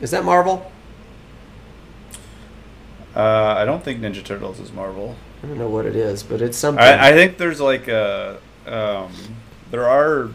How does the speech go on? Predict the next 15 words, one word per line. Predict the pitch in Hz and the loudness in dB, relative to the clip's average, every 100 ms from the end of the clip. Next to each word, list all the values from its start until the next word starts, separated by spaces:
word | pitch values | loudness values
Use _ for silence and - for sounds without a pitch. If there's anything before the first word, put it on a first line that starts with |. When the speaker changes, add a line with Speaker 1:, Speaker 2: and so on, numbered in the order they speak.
| - | -18
Speaker 2:
theories, | - 127 127 123 113 107 101 98 - | -14 -10 -8 -6 -8 -8 -12 -16 -12
maybe | 120 156 | -8 -6
even | 139 | -6
not | 107 95 - | -6 -6 -8
theories, | 110 101 98 | -8 -8 -10
maybe | 101 | -8
it's | 117 113 | -8 -8
legit, | 98 87 101 90 - | -10 -8 -6 -6 -4
that | 92 90 - | -6 -6 -14
the | 98 98 | -10 -8
Ninja | 101 104 98 | -6 -8 -6
Turtles, | 107 104 101 101 - - | -4 -2 -4 -6 -12 -4
uh, | 101 95 90 87 85 | -2 -2 -4 -6 -10
were | 104 95 | -8 -8
created | - - 104 110 139 143 | -8 -8 -4 -2 -2 -4